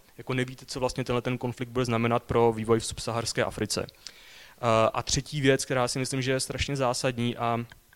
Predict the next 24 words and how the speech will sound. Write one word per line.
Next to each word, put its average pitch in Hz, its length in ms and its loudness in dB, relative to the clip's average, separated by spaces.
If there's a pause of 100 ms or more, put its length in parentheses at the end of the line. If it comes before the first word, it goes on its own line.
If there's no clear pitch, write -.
(440)
pro 127 120 6
mě 123 140 -2
je 123 40 -2
to 143 120 -8
obecně 135 480 -2
jedno 113 200 0
z - 80 -6
těch - 160 -4
témat, 113 320 0
které 120 200 0
jsou 123 200 -2
nejdůležitější 117 800 2
pro, 113 380 6 (640)
ehm, 104 440 0 (840)
ten 127 140 2
vývoj 123 340 2
ve, 123 200 -2
ve, 120 140 0
v - 280 -12
jednadvacátém 120 640 2
století, 117 500 0
a 107 80 -4
to - 120 0
je 117 300 4